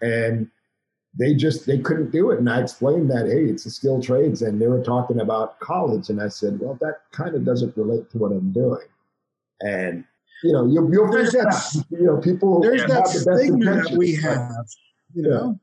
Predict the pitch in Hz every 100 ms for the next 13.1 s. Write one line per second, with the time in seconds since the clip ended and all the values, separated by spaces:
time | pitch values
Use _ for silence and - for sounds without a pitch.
0 | _ 196 202 220 190 226 233 220 208 190
1 | 175 208 202 170 208 190 - 214 233 147
2 | 139 190 202 190 180 143 208 233 160 135
3 | 127 185 240 143 127 - 202 254 254 220
4 | 180 151 233 240 160 147 160 214 208 185
5 | 175 214 214 202 214 214 214 190 269 196
6 | 180 _ _ _ - 85 180 269 165 170
7 | 165 165 160 165 160 143 _ _ _ 175
8 | 175 240 220 202 208 196 185 156 175 202
9 | 190 202 196 196 185 214 247 143 156 151
10 | 165 165 151 131 160 135 135 165 165 165
11 | 156 202 180 185 170 185 - 196 190 180
12 | 170 165 - 180 - 139 143 135 151 139
13 | 165